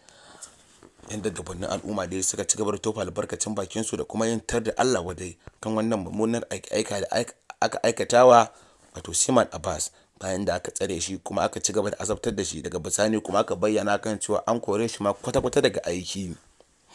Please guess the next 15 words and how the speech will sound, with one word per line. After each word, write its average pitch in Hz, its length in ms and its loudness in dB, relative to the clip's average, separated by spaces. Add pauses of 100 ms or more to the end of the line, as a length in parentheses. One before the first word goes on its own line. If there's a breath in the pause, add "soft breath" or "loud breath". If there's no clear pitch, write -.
(720 loud breath)
Haka 185 180 12
kuma 175 180 6
zalika 175 360 10
dai 160 200 6
C 156 280 2
B 202 160 4
N 147 120 6
dai 143 140 4
ta 151 160 10
ƙara 160 260 8
kuɗin 139 320 4
ruwa 143 220 10
akai-akai - 580 2
ya, 123 160 8 (800)
akai-akai. - 560 -4